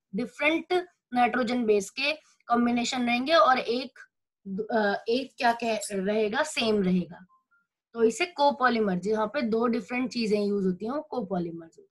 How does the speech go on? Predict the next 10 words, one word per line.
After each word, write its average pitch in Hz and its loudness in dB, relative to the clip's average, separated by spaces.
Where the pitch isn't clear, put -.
इस - -14
तरह 285 4
के 294 0
आरएनए 247 4
मॉलिक्यूल्स 233 -2
बना 180 -2
रहा 165 -16
था 170 -12
हरगोविंद 190 2
खुराना। 175 -6